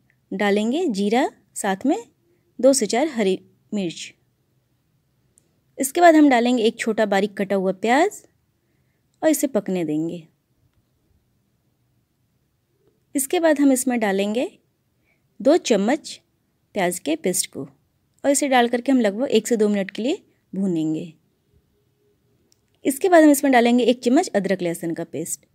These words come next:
और इसे डाल करके हम फिर से एक मिनट के लिए इसे भूनेंगे। ये हमारा भून चुका है, तो अब हम इसमें डालेंगे अपने मसाले।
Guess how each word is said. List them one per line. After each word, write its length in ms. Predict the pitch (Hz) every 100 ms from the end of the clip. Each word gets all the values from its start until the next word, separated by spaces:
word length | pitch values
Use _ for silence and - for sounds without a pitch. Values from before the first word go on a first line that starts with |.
| _ _ _ _
और 80 | 311
इसे 220 | 302 294
डाल 180 | 247 226
करके 240 | 233 254
हम 80 | 320
फिर 160 | 277 220
से 160 | 233
एक 120 | 208 208
मिनट 200 | 185 -
के 100 | 208
लिए 80 |
इसे 200 | 208 294
भूनेंगे। 540 | 320 196 175 170 170 175 - - - - _ _ _ _ _ _ _ _ _ _ _ _ _ _ _ _ _ _ _ _ _ - _ _ _ _ - - _ _ _
ये 120 | 254 311
हमारा 520 | 294 285 262 262 240 _ 233
भून 260 | 226 269
चुका 260 | 277 294 311
है, 240 | 320 392 - _ _ - _ _ _ _ _ _ _ _ _ _ _ _ _ _ _ _ _ _ _ _ _ _ _ _ _ _
तो 80 | 330
अब 140 | 330 277
हम 140 | 269
इसमें 260 | 254 247 233
डालेंगे 360 | 202 196 208
अपने 320 | 196 254 302 _ _ -
मसाले। 440 | 202 180 160 165